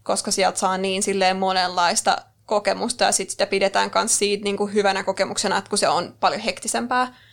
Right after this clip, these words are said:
että siellä pitää tehdä niin kuin niin erilaisia juttuja koko aika, koko aika tasapainotella eri projekteja tälleen. Ja just niin kuin pääsee silleen käytännössä käyttää niitä taitoja tosi paljon,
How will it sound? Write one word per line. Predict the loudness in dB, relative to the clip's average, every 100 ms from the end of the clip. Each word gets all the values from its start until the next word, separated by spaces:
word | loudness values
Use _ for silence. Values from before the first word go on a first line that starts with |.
| -20 -12
että | -2
siellä | 0 0
pitää | 0
tehdä | -2 -4
niin | -4 -4
kuin | -2
niin | -2 -2
erilaisia | -2 0 2 0 0 -2
juttuja | -2 -2 -2
koko | 0 0
aika, | 0 -2 -6 -4
koko | -2 0
aika | 0
tasapainotella | -2 -2 2 2 2 0 0
eri | -2 -2
projekteja | 2 2 2 0
tälleen. | 2 2 4 2 0 _ _ _ -8
Ja |
just | -6 -4
niin | -4
kuin | 0
pääsee | 2 2 -2
silleen | -2 -2 0
käytännössä | 0 0 -2 -2 0
käyttää | 2 2 -2
niitä | 0
taitoja | 0 2 2
tosi | 0 -2
paljon, | 2 2 4 0